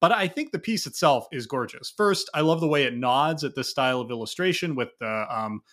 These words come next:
the foliage that's here, but, like, super secondary to everything else that's going on. Um, I love the hyper detailed, like, plumage, um, that helps you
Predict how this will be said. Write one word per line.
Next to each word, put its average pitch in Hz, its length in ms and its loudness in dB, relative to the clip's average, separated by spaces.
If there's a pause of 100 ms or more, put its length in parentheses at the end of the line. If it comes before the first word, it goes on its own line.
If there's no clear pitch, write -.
(400)
the 143 120 4
foliage 220 680 4
that's 151 180 -2
here, 233 480 -2
but, 160 200 -2
like, 139 300 2
super 208 400 0
secondary 170 640 0
to 147 60 0
everything 131 360 -2
else 131 220 0
that's 156 140 -10
going 147 240 0
on. 160 300 -2 (440)
Um, 139 260 2
I 151 120 2
love 175 220 4
the 131 100 4
hyper 185 460 0
detailed, 151 680 -2
like, 117 260 -4
plumage, 180 640 -2 (380)
um, 131 380 2
that 131 120 -2
helps 156 320 -2
you 143 380 0